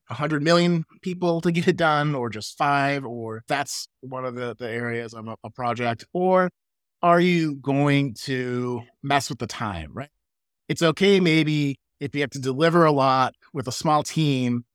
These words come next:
if you have three years to deliver on the project. But if time i-, is a driving factor where there's a deadline where you need this done in a week and it's just you, maybe g-,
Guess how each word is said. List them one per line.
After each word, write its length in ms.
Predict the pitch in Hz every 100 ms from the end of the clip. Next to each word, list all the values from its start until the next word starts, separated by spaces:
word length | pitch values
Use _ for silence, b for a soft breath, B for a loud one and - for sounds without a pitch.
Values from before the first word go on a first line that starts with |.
| _ -
if 160 | 139
you 100 | 156
have 400 | 123 143 143 123
three 220 | - 147
years 360 | 131 127 131 123
to 100 | -
deliver 720 | 123 117 120 117 113 110 110 - _ _ _ -
on 180 | 107 101
the 60 |
project. 420 | 90 110 113 87 _ _ -
But 140 | 151 _ _ _ _ _ -
if 300 | 180 160 - _ _ _ _ -
time 380 | - 170 180 170
i-, 40 |
is 360 | 151 139 156 135
a 60 |
driving 440 | 127 135 135 131 120
factor 520 | 208 233 - 117 113
where 120 | 113
there's 160 | 117 110
a 100 | 117 _ _ -
deadline 500 | 147 170 143 135 127
where 100 | 117
you 80 | 131
need 160 | 175
this 120 | 180
done 160 | 175 151
in 80 | 143
a 60 |
week 440 | 123 175 131 120 - _ _ _ _ _ _ _ -
and 100 | 127
it's 100 | 101
just 260 | 160 147 143
you, 360 | 160 117 101 - _ _ _ _ _ _ _ _ _
maybe 400 | 139 151 160 147
g-, 140 | 123